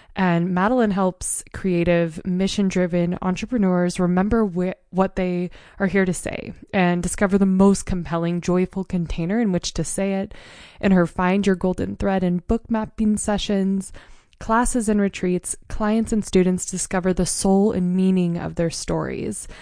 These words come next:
so they can then confidently write their own books and connect with their tribe and change the world in their own unique way. I am obsessed with the work Madeline is doing in the world. People call her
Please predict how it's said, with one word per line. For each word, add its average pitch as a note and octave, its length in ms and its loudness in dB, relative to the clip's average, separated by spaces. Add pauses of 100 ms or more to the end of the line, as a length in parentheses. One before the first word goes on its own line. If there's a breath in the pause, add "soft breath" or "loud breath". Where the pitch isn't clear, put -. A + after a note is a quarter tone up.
(160 loud breath)
so - 180 0
they F#3 140 2
can F#3+ 140 -2
then F3+ 240 2
confidently F3 580 -2
write E3+ 280 -4 (240)
their F#3 140 2
own G3+ 120 2
books - 420 -2
and F3 340 -2
connect F3+ 280 -2
with - 120 -6
their A3 100 0
tribe A3 500 2
and F3 220 0
change G3 320 0
the A3+ 120 4
world A#3+ 380 6
in G3+ 120 4
their G3+ 180 2
own F#3+ 160 4
unique F#3+ 340 4
way. F3 320 0 (520 loud breath)
I G#3 480 0 (100)
am F3+ 720 -2 (240)
obsessed F3 460 -4
with F3+ 100 -6
the F3+ 80 0
work E3 300 -2
Madeline E3+ 480 -2 (360 loud breath)
is F3 220 0
doing D#3+ 600 0 (160)
in F3 80 0
the E3 80 2
world. E3 400 2
People G3+ 500 4
call E3 300 4
her D#3+ 360 0